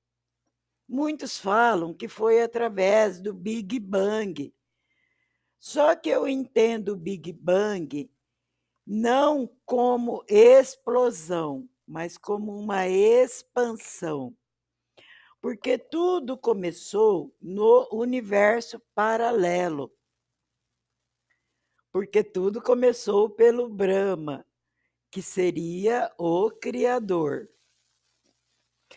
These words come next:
Só que começou no universo paralelo, não diretamente aqui na Terra. Quando isso se manifestou, e o Brahma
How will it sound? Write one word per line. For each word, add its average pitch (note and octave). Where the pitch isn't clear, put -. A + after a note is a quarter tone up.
Só D4+
que C#4+
começou A#3
no G3
universo G3+
paralelo, F#3+
não A#3+
diretamente F#3+
aqui E3+
na D#3+
Terra. C#3
Quando D4
isso A#3
se G3
manifestou, E3+
e G3+
o G#3
Brahma F#3